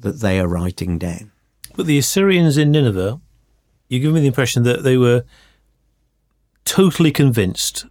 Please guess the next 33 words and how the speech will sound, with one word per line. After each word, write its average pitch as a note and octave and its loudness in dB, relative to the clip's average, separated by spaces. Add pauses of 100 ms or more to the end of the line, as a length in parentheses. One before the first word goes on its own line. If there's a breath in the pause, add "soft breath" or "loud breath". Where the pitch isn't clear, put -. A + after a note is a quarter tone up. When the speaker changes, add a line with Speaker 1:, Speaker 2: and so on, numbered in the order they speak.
(120)
Speaker 2:
that B2 -4
they A#2+ 0
were A#2 2
invincible. G#2+ -4 (180)
I C3+ 0
mean, B2+ 2 (240 loud breath)
you D3 0
know, B2+ 2
many D#3+ 4
a C#3+ 2
city B2 0
has A2 0
been A#2 0
rebuilt A#2 0
over G2+ -2
the F#2 -8
centuries. F2+ -8
What C3+ 0
about B2+ -2
Nineveh? G2+ -2 (1400)
Speaker 1:
Nineveh B2 2
lies G#2+ 2
under G#2 2
a G2+ 0
pile G#2+ 0
of F2+ -4
desert - -2
sand E2 0 (220 soft breath)
today. E2 -2 (760)
Archaeologists G#2 -2
have F2 -6
discovered B2 -2
it, E3 -2